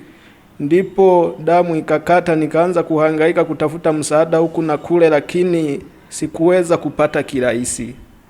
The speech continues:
Ndipo nilitembelea kwa mwenyekiti Lucas wa mtaa wa Kidinda, akaweza kuniandikia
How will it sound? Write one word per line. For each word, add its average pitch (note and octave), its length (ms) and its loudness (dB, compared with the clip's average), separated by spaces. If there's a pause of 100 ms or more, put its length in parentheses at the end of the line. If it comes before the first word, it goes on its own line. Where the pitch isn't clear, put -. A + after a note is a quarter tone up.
(880)
Ndipo G3 440 0
nilitembelea F#3 720 2
kwa F#3+ 160 2
mwenyekiti F#3 1000 -2 (320)
Lucas F3+ 760 2
wa E3+ 280 2
mtaa F3+ 300 2
wa F3 140 4
Kidinda, F3+ 540 2
akaweza E3+ 420 2
kuniandikia D#3+ 1000 0